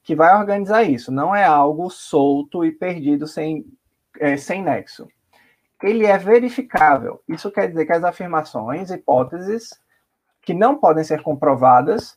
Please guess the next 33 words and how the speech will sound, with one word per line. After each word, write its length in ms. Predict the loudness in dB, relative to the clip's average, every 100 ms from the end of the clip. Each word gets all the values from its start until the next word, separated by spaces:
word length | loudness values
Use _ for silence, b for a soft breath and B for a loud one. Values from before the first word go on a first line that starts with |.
| _
não 240 | -6 -4
pertencem 440 | -4 -6 -6 -4 -2
ao 100 | 0
âmbito 220 | -2 -2
da 120 | -4
ciência. 460 | -4 -8 -8 -8 -12
Então, 180 | -6 -4
a 60 |
gente 220 | -4 -8
tem 120 | -10 -10
que 140 | -8
ter 120 | -4
essa 200 | -4 -4
capacidade 560 | -6 -4 -4 -2 -4 -4
de 100 | -2
verificar 640 | -2 -2 -8 -10 -8 -8
o 60 | -8
que 100 | -14
está 240 | -8 -10
sendo 260 | -8 -6 -4
afirmado. 640 | -4 -6 -6 -6 -8 -12 _ _ _ _ _ 0
Ele 220 | 2 4
é 80 | 2
falível. 840 | 0 2 4 4 2 -2 -6 -6 _ _ _ _ _
Isso 300 | -12 -10 -10
quer 200 | -4 -4
dizer, 460 | -4 -4 -4 -6 -14 _ -12
não 400 | -8 -4 0 2
é 80 |
definitivo, 800 | 0 -4 -6 -8 -6 -6 -6 -8 -10 0
absoluto 640 | 0 0 -6 -6 -6 -8
ou 80 | -12
final. 600 | -8 -4 0 0 -4